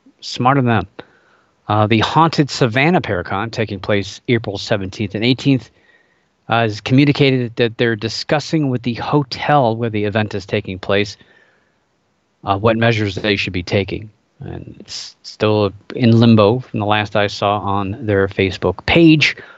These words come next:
Uh, they are considering canceling the event, but they're monitoring the situation to make a more informed decision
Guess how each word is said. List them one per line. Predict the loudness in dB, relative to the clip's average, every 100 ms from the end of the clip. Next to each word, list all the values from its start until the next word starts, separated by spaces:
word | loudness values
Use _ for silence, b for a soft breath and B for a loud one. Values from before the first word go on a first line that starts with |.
| B B B
Uh, | 2
they | 4
are | 2
considering | 0 -4 0 0 0 -2 -6 -8
canceling | -4 -4 -4 -4 -2
the |
event, | -2 -4 -4
but | -6
they're | -4
monitoring | 0 0 0 0 -2
the | -6
situation | -6 -6 -2 -2 -2 -4 -6
to | -4
make | -2
a | -2
more | 2 2 4 2
informed | 0 0 2 4 4 2 -4 -6
decision | -4 -4 2 4 4 2